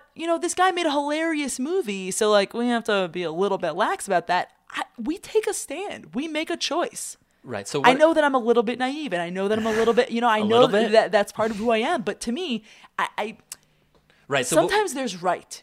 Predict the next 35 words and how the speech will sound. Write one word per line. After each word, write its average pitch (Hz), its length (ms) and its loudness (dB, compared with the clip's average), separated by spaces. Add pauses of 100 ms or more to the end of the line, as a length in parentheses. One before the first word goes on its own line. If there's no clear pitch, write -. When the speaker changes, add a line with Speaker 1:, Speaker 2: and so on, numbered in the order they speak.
Speaker 1:
and 208 140 -4
you 220 80 -2
do 247 160 -6
what's 247 300 -4
right. 131 240 -10 (180)
Speaker 2:
Woody 185 380 6
Allen 185 300 6
is 165 100 0
still 175 320 0
making 156 320 -4
movies. 117 580 -8 (480)
Um, 113 400 0
he 127 140 -10
makes 147 180 -4
a 147 60 -4
movie 143 240 -2
every 123 240 0
year. 117 380 -2
Speaker 1:
Yeah. 214 160 -4 (100)
Speaker 2:
So - 280 0
I, 165 380 2
I 135 140 0
see 202 320 -2
it 170 80 0
as 123 160 -4
a 123 40 -2
much 127 320 -4
more 127 180 -2
pressing 123 720 -6 (200)
thing. 156 260 0
Like, 113 220 -4 (200)
how 151 380 2
are 143 80 4
people 131 340 -6
not 113 380 0